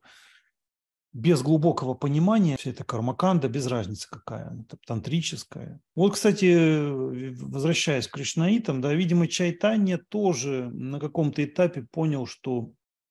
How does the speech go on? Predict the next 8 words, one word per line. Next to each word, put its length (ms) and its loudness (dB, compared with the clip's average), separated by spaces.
в 160 -2
Дашанаме 560 4
вот 160 -2
эти 160 -6
вот 180 -6
обряды, 460 2
да, 260 -4
ритуалистические, 1300 -2